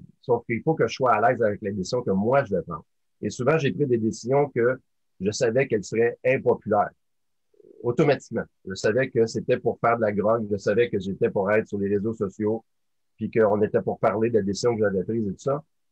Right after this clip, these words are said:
Mais ma décision, je la prenais parce que je savais que moi, je serais à l'aise avec, pas nécessairement ce que les autres seraient à l'aise avec, mais moi, je serais à l'aise avec la décision que je fais pour rendre. Et c'est pour ça que, à partir du moment où est-ce qu'on crée cette carapace-là,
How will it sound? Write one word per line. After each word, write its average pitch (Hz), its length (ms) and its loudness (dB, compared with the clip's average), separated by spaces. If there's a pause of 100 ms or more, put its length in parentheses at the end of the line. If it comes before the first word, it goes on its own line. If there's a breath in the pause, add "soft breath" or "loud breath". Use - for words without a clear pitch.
(180)
Mais 110 200 4
ma 113 140 6
décision, 139 500 2
je 123 80 -6
la 110 80 2
prenais 110 320 2
parce 107 180 -6
que 113 140 -2
je 107 80 -4
savais 160 280 0
que 127 60 -2
moi, 123 240 2
je - 80 -8
serais 101 140 0
à 98 80 0
l'aise 98 180 -2
avec, 87 160 -6 (340)
pas 135 80 2
nécessairement 117 320 0
ce - 80 -10
que 107 100 -2
les 95 220 -2
autres 156 220 0
seraient 92 180 -2
à - 20 -2
l'aise 95 200 -2
avec, 110 240 -2
mais 107 100 0
moi, 120 280 2
je 131 100 -6
serais 101 140 -2
à 95 60 2
l'aise 104 160 0
avec 98 200 -4
la 101 60 -4
décision 98 260 -6
que 110 100 -12
je 104 60 -4
fais 98 100 -8
pour 90 180 -4
rendre. 127 220 -4 (520)
Et 110 60 -4
c'est 113 160 -4
pour 123 180 -6
ça 190 140 0
que, 123 300 0 (540)
à - 100 -2
partir - 360 -2
du 147 100 -4
moment 131 240 4
où 165 80 2
est-ce 139 100 -10
qu'on 120 180 2
crée 147 220 -2
cette 143 240 -2
carapace-là, 110 680 0